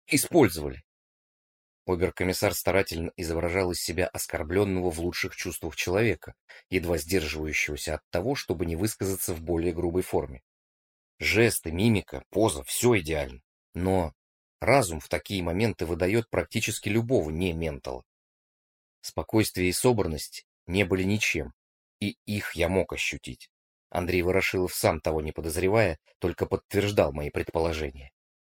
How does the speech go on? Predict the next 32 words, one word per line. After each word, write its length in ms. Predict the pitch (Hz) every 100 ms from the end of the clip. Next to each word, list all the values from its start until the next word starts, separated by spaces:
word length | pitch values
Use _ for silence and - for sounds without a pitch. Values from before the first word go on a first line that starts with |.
| _
Но 140 | 82
раз 220 | 87 82
я 120 | 85 82
решил 320 | 80 - 90
ему 220 | 80 80
подыграть, 580 | 80 78 76 90 107 - _ _ _
значит, 400 | - 71 - 71
буду 220 | 73 73
подыгрывать. 580 | - 98 113 73 64 - _ _ _ _ _ _ _ _ _ _
Потому 320 | - 101 120 131
что 180 | -
больше 360 | 139 151 147 185
негде 400 | 170 156 143 190
и 40 |
некому, 400 | 143 113 - 165
господин 480 | 120 107 113 101 98 95
оберкомиссар. 760 | 87 90 - 92 - 82 73 - _ _ _ _ _
Менять 360 | 90 95 107 -
мнение 380 | 101 127 123 82
следует 460 | - 92 85 82
плавно 380 | 92 117 113 85
и 140 | -
неспешно, 600 | 92 110 - 95 80 - - _ _ _
так, 200 | 98 110
чтобы 300 | - 82 85
не 120 | 87
насторожить 600 | 90 - 101 117 110 -
собеседника, 680 | 71 78 - 73 65 - - _ _ _
чем 300 | - 82 101
я 160 | 87 82
и 60 |
занимался. 600 | 82 85 85 67 65 -